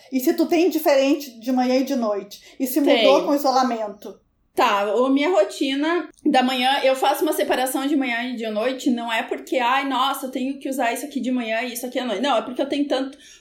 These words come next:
Speaker 2: produto e eu quero usar vários produtos, então eu separo pra poder usar vários produtos.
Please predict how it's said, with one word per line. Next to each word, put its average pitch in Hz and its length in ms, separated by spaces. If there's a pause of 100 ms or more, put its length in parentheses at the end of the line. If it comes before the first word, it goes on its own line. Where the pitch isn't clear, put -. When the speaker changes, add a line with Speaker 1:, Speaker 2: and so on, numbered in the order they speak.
Speaker 2:
produto 269 520
e 247 40
eu 240 120
quero 262 280
usar 220 280
vários 190 320
produtos, 226 640
então 254 360
eu 254 120
separo 285 540
pra - 140
poder 247 380
usar 294 360
vários 208 360
produtos. - 640